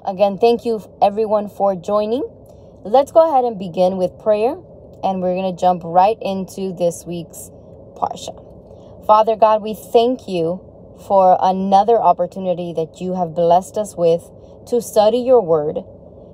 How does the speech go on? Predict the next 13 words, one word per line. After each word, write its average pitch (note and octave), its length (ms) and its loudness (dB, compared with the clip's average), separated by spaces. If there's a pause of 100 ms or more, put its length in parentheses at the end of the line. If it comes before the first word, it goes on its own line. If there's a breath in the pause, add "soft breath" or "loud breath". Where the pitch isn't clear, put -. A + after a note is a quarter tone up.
(160)
To A#3+ 100 0
study A#3+ 420 4
the C4 120 6
guide F#3 400 2
that G#3 160 -12
you G#3+ 80 -8
have G#3 160 -4
left F3+ 440 0
us, D#3+ 300 0
Father, E3 400 2 (460)
to G3 140 -4
abide F#3 380 2
by, E3 460 -2